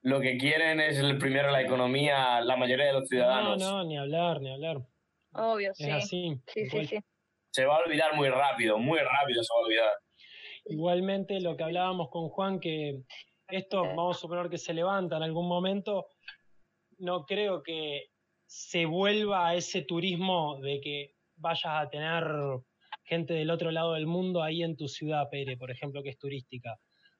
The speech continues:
Speaker 2: Va a ser algo más regional en un inicio, como que vas a empezar,
Speaker 1: Sí.
Speaker 2: eso se habla, eso se habla, de que va, va a haber movimiento turístico, pero más en zonas aledañas.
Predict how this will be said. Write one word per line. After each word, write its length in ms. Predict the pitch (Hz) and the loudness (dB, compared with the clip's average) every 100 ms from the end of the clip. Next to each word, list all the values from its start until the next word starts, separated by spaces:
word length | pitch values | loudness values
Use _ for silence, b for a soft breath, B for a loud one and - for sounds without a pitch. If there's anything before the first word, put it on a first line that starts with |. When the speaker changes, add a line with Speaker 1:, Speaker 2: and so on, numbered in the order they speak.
| - | -4
Speaker 2:
Va 60 | 160 | -4
a 40 | |
ser 200 | 160 190 | -2 -2
algo 240 | 185 190 180 | -2 -2 -2
más 180 | 185 175 | -2 -2
regional 640 | 175 - 156 156 185 165 | -4 -4 -4 -2 0 0
en 140 | 147 | -2
un 120 | 143 143 | -2 -2
inicio, 560 | 147 143 - 127 117 _ _ | -2 -4 -6 -8 -10 _ _
como 200 | 131 131 | -10 -6
que 300 | 127 131 127 b b b _ | -4 -4 -4 b b b _
vas 180 | - 156 | -2 0
a 60 | 175 | 0
empezar, 480 | 165 156 - 175 170 | 0 -4 -2 -2 -2
Speaker 1:
Sí. 280 | 143 139 180 - 180 | -2 0 0 -2 -6
Speaker 2:
eso 280 | 196 214 254 | -2 0 -2
se 180 | - 190 | 2 4
habla, 400 | 196 165 131 113 | 4 4 0 -4
eso 160 | 139 170 | -6 -6
se 160 | - | -2
habla, 260 | 175 160 131 | 0 2 0
de 140 | 131 | -2
que 120 | 127 139 | -4 0
va, 300 | 165 202 185 - - | 2 2 -2 -6 -2
va 100 | 160 | 0
a 20 | |
haber 260 | 165 190 180 | 0 0 -2
movimiento 520 | 165 156 165 180 170 170 | -4 -4 -4 -2 -2 -2
turístico, 540 | 180 208 - 190 180 | -2 -2 -4 -6 -6
pero 200 | 165 156 | -4 -4
más 300 | 165 190 208 - | -2 -2 -4 -4
en 160 | 170 | -4
zonas 400 | 147 - 180 185 | -4 -4 -4 -2
aledañas. 800 | 156 143 139 175 160 139 120 117 | -4 -4 -4 -2 -2 -4 -8 -10